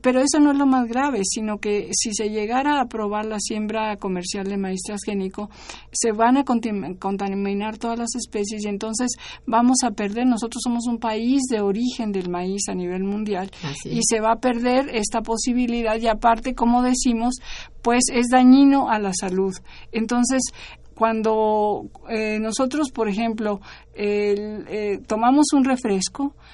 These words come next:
Speaker 1: el refresco tiene fructosa de maíz que es importada
Speaker 2: Sí.
Speaker 1: de Estados Unidos y
Speaker 2: Sí.
Speaker 1: que es transgénica.
Speaker 2: Sí.
Speaker 1: Aunque en México no se siembre maíz transgénico, sin embargo, eh,
Speaker 2: Viene
Speaker 1: viene,
Speaker 2: implícito.
Speaker 1: se im-,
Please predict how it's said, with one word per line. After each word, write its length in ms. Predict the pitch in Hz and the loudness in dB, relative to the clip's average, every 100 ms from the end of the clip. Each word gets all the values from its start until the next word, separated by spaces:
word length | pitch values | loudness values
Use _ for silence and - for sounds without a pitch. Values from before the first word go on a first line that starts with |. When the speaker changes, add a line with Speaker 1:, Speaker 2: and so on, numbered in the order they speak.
| - - | -16 -8
Speaker 1:
el 120 | 233 | -4
refresco 480 | 240 233 269 262 285 | -2 -2 -4 -2 -2
tiene 280 | 262 262 262 | 2 2 2
fructosa 680 | 240 208 - 220 220 247 | -2 -10 -4 -2 -2 -2
de 120 | 233 226 | 0 -2
maíz 460 | 220 226 233 233 | -2 0 0 0
que 80 | - | -2
es 120 | 190 214 | -2 -2
importada 440 | 226 208 202 208 | -4 -4 -2 0
Speaker 2:
Sí. 20 | 214 | 0
Speaker 1:
de 40 | |
Estados 340 | 196 208 202 208 | -2 -4 -4 -4
Unidos 320 | 208 185 202 | -4 -2 -4
y 40 | 202 | -4
Speaker 2:
Sí. 20 | |
Speaker 1:
que 60 | 180 | -6
es 80 | |
transgénica. 760 | 185 202 214 302 320 294 - 196 | -4 -2 0 4 6 6 2 -6
Speaker 2:
Sí. 80 | - 247 - | -8 -12 -6
Speaker 1:
Aunque 320 | - 226 220 | 0 2 2
en 120 | 233 254 | 4 6
México 420 | 359 381 403 349 | 6 4 4 6
no 120 | 285 | 6
se 140 | 302 330 | 4 2
siembre 400 | - 277 277 269 | 4 4 4 4
maíz 260 | 220 214 233 | 2 -2 -4
transgénico, 680 | 320 254 - 247 214 - 226 | -4 -2 2 2 2 -2 -4
sin 220 | - 226 | -2 0
embargo, 540 | 220 214 226 220 254 294 - - - - | 0 2 2 2 -2 -2 -8 -20 -20 -4
eh, 240 | 240 233 156 | 4 4 6
Speaker 2:
Viene 340 | 185 185 175 | 2 2 2
Speaker 1:
viene, 460 | 214 247 262 262 277 | 4 8 10 10 8
Speaker 2:
implícito. 320 | 294 190 - | 6 2 2
Speaker 1:
se 60 | 269 | 4
im-, 260 | 277 254 | 6 6